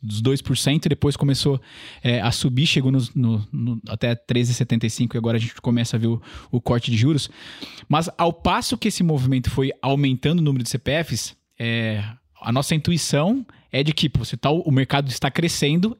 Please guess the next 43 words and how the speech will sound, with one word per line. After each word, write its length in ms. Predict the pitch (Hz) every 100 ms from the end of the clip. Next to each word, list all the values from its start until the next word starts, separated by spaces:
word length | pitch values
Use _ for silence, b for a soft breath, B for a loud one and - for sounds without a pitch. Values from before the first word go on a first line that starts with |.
| 202
em 100 | 214
tese 440 | - 147 151 190
ele 180 | - 170
deveria 420 | 175 175 143 147
se 160 | 147 160
valorizar, 420 | 156 170 180 156
ele 100 | 123
deveria 200 | 120 127
estar 160 | 143
crescendo 360 | 139 151 - 143
acompanhando 500 | 143 160 160 151 156 - B B
essa 220 | 147 143
tendência 340 | 151 151 139 151
de 80 | 147
crescimento 400 | 151 156 143 151
de 160 | 147
investidores. 580 | 147 151 185 151 120 - B B B B B
Porém, 220 | 151 160
o 40 |
que 80 | 180
a 20 |
gente 160 | 185 -
observou 420 | 170 - 160 151
foi 180 | - 180
que 240 | - 151 - B B
o 100 | 139
mercado 400 | 151 139 151 139
ele 100 | 131
cresceu 420 | - 131 - 160
em 60 | 180
número 240 | 165 143
de 100 | 127
interessados, 800 | 131 - 156 131 - 151 208 147
vamos 200 | 127 127
dizer 180 | 131 127
assim, 340 | 123 131 156 - B
né, 100 | 127
o 40 | 117
número 300 | 131 190 165
de 120 | 139
investidores 440 | 139 - 139 135
ele 80 | 147
subiu, 380 | 143 156 139 185